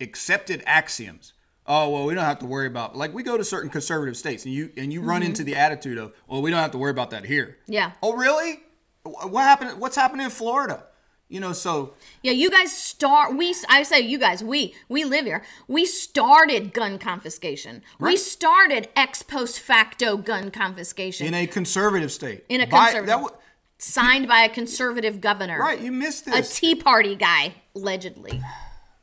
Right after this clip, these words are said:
Speaker 1: That we sent to the Senate.
Speaker 2: We sent
Speaker 1: That,
Speaker 2: to the
Speaker 1: that
Speaker 2: Senate.
Speaker 1: conservatives in Florida sent to the Senate. Conservatives in Florida sent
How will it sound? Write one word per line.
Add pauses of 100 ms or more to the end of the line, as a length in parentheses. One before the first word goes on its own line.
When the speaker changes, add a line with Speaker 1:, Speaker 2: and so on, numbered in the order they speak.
(100)
Speaker 1:
That
we
sent
to
the
Senate.
Speaker 2:
We
sent
Speaker 1:
That,
Speaker 2:
to
the
Speaker 1:
that
Speaker 2:
Senate.
Speaker 1:
conservatives
in
Florida (200)
sent
to
the
Senate.
Conservatives
in
Florida (760)
sent